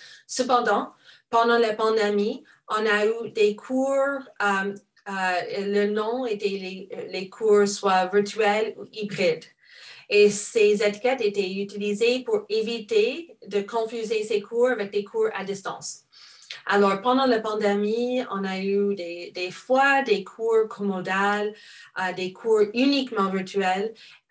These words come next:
ou, ou des cours hybrides, ça veut dire sept, sept, euh, cou-, euh, sept jours en classe pendant la session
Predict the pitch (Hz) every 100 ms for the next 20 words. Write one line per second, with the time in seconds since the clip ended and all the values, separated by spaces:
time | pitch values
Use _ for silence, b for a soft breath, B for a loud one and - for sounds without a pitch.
0 | - 202 202 202 226 220 202 202 220 208
1 | 226 202 226 240 220 202 202 208 196 196
2 | - - 214 214 - 214 - 202 196 240
3 | 220 - - 190 180 180 175 - 220 202
4 | 208 202 202 202 196 196 190 - 196 233
5 | - - - - 196 196 196 196 190 -
6 | 208 -